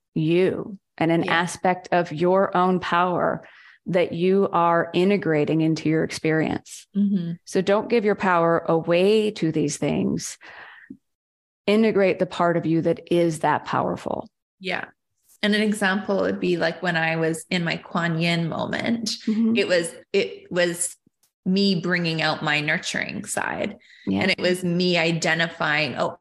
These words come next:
Speaker 2: I am Kuan Yin." You know, it's like, I have
Speaker 1: Yes.
Speaker 2: that energy. And,
Speaker 1: Yes.
Speaker 2: like, I think that's what all of these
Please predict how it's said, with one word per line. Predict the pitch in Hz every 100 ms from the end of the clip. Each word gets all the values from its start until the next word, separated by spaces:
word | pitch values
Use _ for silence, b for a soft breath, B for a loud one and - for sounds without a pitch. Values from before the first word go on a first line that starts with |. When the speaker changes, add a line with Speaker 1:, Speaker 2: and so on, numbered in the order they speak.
| _
Speaker 2:
I | - 196
am | 240 165 165
Kuan | - 156 160
Yin." | 156 190
You | 196
know, | 175
it's | 196
like, | 190 -
I | 175
have | 202 185 147 -
Speaker 1:
Yes. |
Speaker 2:
that | - - - -
energy. | - 180 - 131 -
And, | 165
Speaker 1:
Yes. | -
Speaker 2:
like, | 151 180
I | 185
think | 202 214 202
that's | 165 151 - -
what | 170 151 - -
all | 151 147
of | - 185
these | 160 156 160 -